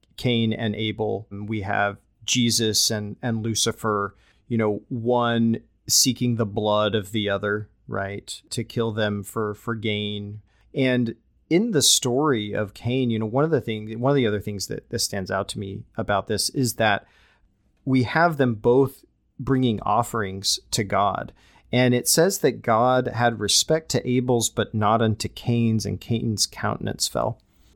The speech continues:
What's interesting to me about this is this is a, this is a perception that Cain has about his offering. He's looking at Abel and thinking that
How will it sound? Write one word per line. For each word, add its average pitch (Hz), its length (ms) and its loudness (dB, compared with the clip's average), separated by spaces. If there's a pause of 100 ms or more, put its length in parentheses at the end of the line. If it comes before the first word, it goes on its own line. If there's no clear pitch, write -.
(160)
What's 151 220 2
interesting 208 380 -2
to - 20 6
me 127 140 4
about 123 260 2
this 113 200 -2
is 110 220 -4
this - 260 2
is 127 140 2
a, 101 380 2 (1120)
this 156 220 2
is 190 140 2
a 127 60 2
perception - 1000 2
that - 180 -6
Cain 120 400 0
has 104 920 0 (420)
about 110 360 2
his 110 180 -2
offering. 101 440 0
He's 135 280 0
looking 170 500 2
at 151 200 2
Abel 113 600 -2 (460)
and 135 240 0
thinking 127 720 0 (260)
that 113 260 2